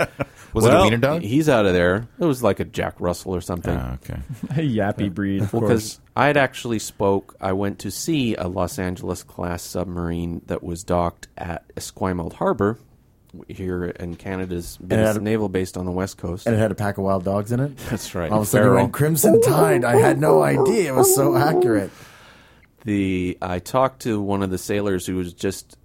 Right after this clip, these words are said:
Speaker 2: on the dock because you couldn't go on board, but, um,
Speaker 1: Unless you brought your swimsuit.
Speaker 2: <laughs> That's right. Or my, my Popeye suit. "Well, guys, I'm going on board." <laughs>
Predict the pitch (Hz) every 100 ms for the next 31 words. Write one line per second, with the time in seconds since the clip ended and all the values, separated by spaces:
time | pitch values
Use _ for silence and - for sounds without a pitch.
0 | - 92 90 90 87 87 - 123 101 98
1 | - - _ _ - - 92 92 107 90
2 | 92 85 82 92 85 80 - _ _ -
3 | - _ _ _ _ _ _ - 95 95
4 | 95 80 73 71 80 76 82 - 113 -
5 | 156 175 - 135 - - - 123 95 131
6 | 98 87 - - _ _ - 131 - -
7 | - 98 104 98 95 - - 107 - 113
8 | - 87 82 - 87 87 - 135 - _
9 | - 240 311 247 147 202 262 269 226 254
10 | - 269 330 311 311 294 233 196 - 113
11 | 165 - - 190 180 151 147 131 127 123
12 | 120 107